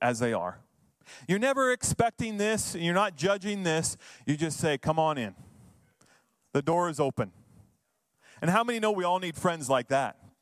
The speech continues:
We not only need leadership like that, by the grace of God, we pray for that and believe for that in our church, but we need to surround ourselves with people like that.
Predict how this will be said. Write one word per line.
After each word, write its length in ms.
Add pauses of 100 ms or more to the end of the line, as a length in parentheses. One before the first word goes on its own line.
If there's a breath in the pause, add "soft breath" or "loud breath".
(460 loud breath)
We 100
not 200
only 220
need 160
leadership 540
like 180
that, 260
by 120
the 100
grace 260
of 140
God, 300
we 120
pray 360
for 120
that 180
and 100
believe 260
for 80
that 160
in 80
our 140
church, 320 (260 loud breath)
but 120
we 260
need 280
to 80
surround 460
ourselves 400
with 140
people 260
like 220
that. 340